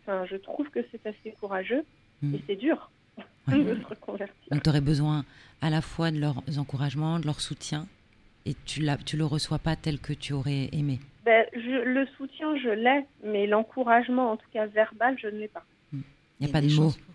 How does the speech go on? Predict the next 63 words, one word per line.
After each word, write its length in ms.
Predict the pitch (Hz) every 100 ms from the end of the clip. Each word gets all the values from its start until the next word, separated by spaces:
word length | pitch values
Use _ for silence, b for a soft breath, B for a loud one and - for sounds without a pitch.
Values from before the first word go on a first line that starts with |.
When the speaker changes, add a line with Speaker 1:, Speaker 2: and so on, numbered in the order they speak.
| -
Speaker 3:
que... 60 | 147 127 156 175 _ _ b b b
Oui, 180 | 233 220
et 140 | 175 151
en 60 |
même 180 | 156 160
temps, 140 | 208
il 80 | 214
y 80 | 185
a 40 |
des 140 | 143 147
chances 260 | 202 196
pour 160 | - -
que 120 | -
ce 80 | 151
que 80 | -
tu 200 | 156 160
fais 180 | - 202
leur 160 | 190 156
soit 160 | 165
totalement 540 | 165 156 165 160 170 160
étranger 520 | 156 - 156 160 196
dans 160 | 190 165
leur, 180 | 156 151
euh, 220 | 143 147 147 B B B
cadre 320 | - 147 147 143
de 80 | 147
référence, 500 | 147 - 226 359 320
dans 140 | 208
ce 80 | -
qu'ils 240 | 180 160
ont 80 | 156
fait 260 | - 175 170
eux, 140 | 180
dans 180 | 180 160
leur 180 | 156 156
vie, 360 | 175 226 233 214
dans 180 | 190 170
ce 80 |
qu'ils 180 | - 165
connaissent, 500 | - 165 202 214 -
et 60 | 180
cetera. 480 | - 165 202 247 294
Et 40 |
donc, 180 | 190 175
c'est 120 | - 180
pas 120 | 196
que, 320 | - 165 156 156 B B B -
euh, 480 | - 165 160 147 151
ils 160 | 156 151
reconnaissent 400 | 151 165 160 160
pas 140 | 190 175
ou 80 |
ils 100 | 156
valident 280 | 151 156 175
pas, 140 | 294 277
c'est 160 | 170
juste 220 | 156 170 -
que 180 | 151 147
ça 180 | 160
parle 200 | - 143 143
chinois 380 | - 202 226 233
pour 260 | 202
eux. 60 | 180